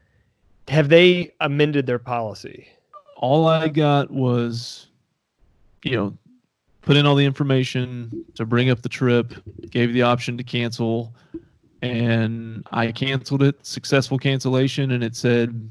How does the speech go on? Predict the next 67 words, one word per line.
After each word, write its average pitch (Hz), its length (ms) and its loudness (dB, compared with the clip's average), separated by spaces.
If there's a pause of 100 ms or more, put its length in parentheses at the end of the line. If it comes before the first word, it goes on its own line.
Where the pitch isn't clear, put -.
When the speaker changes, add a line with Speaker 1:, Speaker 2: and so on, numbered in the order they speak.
(100)
Speaker 2:
if 127 140 -4
it's 127 120 -6
a - 40 -8
credit 131 320 2
card, 131 340 2
you 123 80 -4
should - 160 -8
expect - 380 -6
the 113 80 -4
refund 123 640 -2
within 117 580 -2 (1120)
seven 135 420 2
to 123 60 -2
ten 139 280 0
days, 131 340 4
I 107 60 -4
think 117 200 -6
it 117 80 -2
wa-, 113 320 0
is 123 140 -6
what 117 140 2
it - 80 -6
said. 113 360 -2 (140)
And 131 120 4
if 127 100 0
it 139 40 4
was 131 200 -2
booked 143 400 2
through 131 140 0
some 131 200 -2
other 127 220 2
means, 120 400 -4
there 120 100 2
were 117 120 2
other 113 280 0 (440)
criteria, 120 680 0
Speaker 1:
Hmm. 110 40 -2
Speaker 2:
but 123 100 2
I 123 40 6
didn't 123 160 0
pay 131 100 2
attention 127 340 0
to 110 60 -2
that 110 240 0
'cause 117 140 -8
it - 20 -4
was 113 100 -6
on 117 100 -6
a 110 40 -6
Speaker 1:
Well, 95 80 0
I 214 60 4
Speaker 2:
credit 269 100 4
Speaker 1:
might 233 80 2
Speaker 2:
card. 202 80 -2
Speaker 1:
need 180 220 2
to 131 300 2
look 131 260 -4
into 151 220 0
that 131 220 0
because 131 240 -2
I 170 160 6
had 160 140 6
intentionally 135 840 -6
been 127 460 -4
waiting 139 460 2
to 117 120 -8
cancel, 131 840 -2